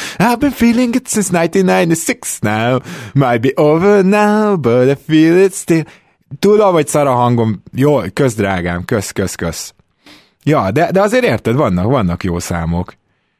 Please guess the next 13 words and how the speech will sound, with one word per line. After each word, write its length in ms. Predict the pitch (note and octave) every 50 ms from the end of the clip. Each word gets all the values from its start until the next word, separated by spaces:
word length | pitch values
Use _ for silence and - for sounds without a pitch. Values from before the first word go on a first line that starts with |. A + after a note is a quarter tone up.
| _ _ _ _ _ _ - - -
Jó, 520 | - C3 B2+ B2+ B2+ C3 B2+ A#2+ A#2 G#2+
igen. 360 | G#2 G#2 G2 F#2+ F2 F2+ F2+ G2
Minden 360 | A2+ C3 C#3+ D3 D3+ D3+ D#3
esetre 560 | E3 D#3 - D#3+ - C#3+ D3+ D3+ D3 C3 - _ _ _ _ _ - -
nem, 180 | C#3 C#3 C3
nem 180 | B2+ C#3 C#3 B2+
tudom, 300 | - - G2 F#2+ F#2 F#2
hogy 140 | G2 F#2 E2+
felismernék-e 880 | - - G#2 F#2 F#2 F#2+ - - G#2 F2+ F2 F2 F2+ F#2 - - G#2 F#2+
bárki, 560 | F#2+ A2 D#3 D3+ B2 A2 G2+ F#2+ - - G2
hogy 140 | F2 E2+ F2
ez 100 | F2+ -
portlandi. 720 | - - F#2+ F2+ F2 - - F2+ F2 F2 F2 F2+ F#2+ F#2